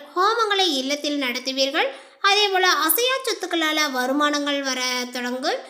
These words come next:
அதே போல் வெளிநாடு செல்ல முயற்சிப்பவர்களுக்கு இந்த வாய்ப்புகளும் வந்து கிடைக்கும். உங்களுடைய முகத்தில் வசீகரங்களும் ஏற்படும். பிறரை கவரக்கூடிய வகையில் பேச்சு திறமைகளும் அதிகரிக்கும். குடும்பத்தினருடன் ஏற்பட்ட பிரச்சனைகளும் நீங்கும்.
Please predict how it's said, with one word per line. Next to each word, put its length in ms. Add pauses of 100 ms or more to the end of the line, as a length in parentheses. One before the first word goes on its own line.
(220)
அதே 240
போல் 260
வெளிநாடு 560
செல்ல 200
முயற்சிப்பவர்களுக்கு 1040 (140)
இந்த 300
வாய்ப்புகளும் 680
வந்து 260
கிடைக்கும். 500 (340)
உங்களுடைய 480
முகத்தில் 480
வசீகரங்களும் 840
ஏற்படும். 560 (300)
பிறரை 400
கவரக்கூடிய 720
வகையில் 500
பேச்சு 300
திறமைகளும் 600
அதிகரிக்கும். 680 (320)
குடும்பத்தினருடன் 920
ஏற்பட்ட 420
பிரச்சனைகளும் 800
நீங்கும். 480